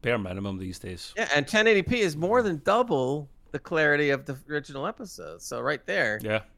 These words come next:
Speaker 2: you know.
Speaker 1: Well
Speaker 2: Um, and what, what, what, uh, Trev was talking about, if you want, if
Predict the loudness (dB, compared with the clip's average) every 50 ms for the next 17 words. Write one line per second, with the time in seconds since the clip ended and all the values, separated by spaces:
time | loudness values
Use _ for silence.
0 | _ _ _ _ _ _ _ _ -8 -6 -4 -4 -6 -6 -10 -16 -20 -20 -20 _
1 | -12 4 8 10 10 10 10 6 2 2 2 0 0 2 2 2 2 2 -2 -8
2 | -18 -20 -16 _ 0 0 0 0 0 -2 -2 -2 -2 0 2 4 4 6 4 4
3 | 2 0 2 2 2 2 0 -2 0 0 0 0 -2 -4 -2 -2 -2 -2 -4 -4
4 | -4 -2 -2 -2 -4 -6 -10 -14